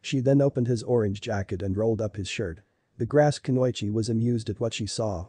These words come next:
On the boy's stomach was an intricate seal on the boy's stomach, so this is the seal. The Kusagakure kunoichi moved her right hand behind herself,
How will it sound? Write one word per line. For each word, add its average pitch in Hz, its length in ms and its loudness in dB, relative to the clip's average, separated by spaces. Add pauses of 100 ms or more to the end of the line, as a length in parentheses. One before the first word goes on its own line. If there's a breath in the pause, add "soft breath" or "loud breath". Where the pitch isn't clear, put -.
On 127 140 4
the 120 80 0
boy's 131 320 4
stomach 123 360 0
was 110 140 -2
an 113 140 0
intricate 120 400 -4
seal 113 260 0
on 101 140 -2
the 92 60 -4
boy's 101 300 -2
stomach, 92 480 -6
so 120 200 -4
this 113 260 -4
is 95 120 -6
the 104 80 -8
seal. 87 420 -6 (220)
The 101 80 -4
Kusagakure 135 600 0
kunoichi 113 500 -2
moved 117 320 0
her 120 120 2
right 117 240 2
hand 113 280 -2
behind 107 360 -2
herself, 92 480 -6